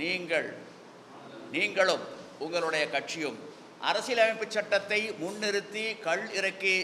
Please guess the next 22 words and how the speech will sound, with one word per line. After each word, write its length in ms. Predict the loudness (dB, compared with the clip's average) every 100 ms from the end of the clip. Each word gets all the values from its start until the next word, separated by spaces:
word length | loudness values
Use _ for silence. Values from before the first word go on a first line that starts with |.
| 0 0
சந்தைப்படுத்தி 580 | 0 0 -2 -4 -4 -4
கொண்டிருக்கும் 580 | -2 -2 -2 -2 -4 -4 -6
போராளிகளுக்கு 920 | -2 0 4 4 2 0 -2 -4 -4 -4 -4 -2
பாதுகாப்பு 580 | 2 2 2 2 2 0 0 2
அரணாக 460 | 2 0 0 0 -4
நிற்க 200 | -6 -6 -2
வேண்டும். 380 | -4 -2 -2 -2 -8 -16 -18 -14 0
முரண்பாடு 540 | 4 4 8 10 10 6 0
என்றால் 420 | 2 4 6 4 0 4
வாதத்துக்கு 520 | 6 6 4 -4 0 2
வர 100 | 4
வேண்டும், 400 | 4 2 0 -2 -4 -8 -16 -2 2
வாங்கிக் 300 | 2 0 0
கொள்ள 160 | 2 4 2
வேண்டும் 320 | 2 -2 -2
பத்து 220 | -4 -4 -4
கோடி 200 | -2 -2 -2
ரூபாய் 280 | 0 0 0
பரிசை. 340 | -2 -4 -4 -6 -8 -14 -18 -18 -20 -18 -2 2
இரண்டுக்கும் 720 | 4 6 4 4 6 6 6 -2 -8 -14 -16 -20 -20 -6 0
நாங்கள் 320 | 0 0 2
தயாராக 420 | 4 6 6 6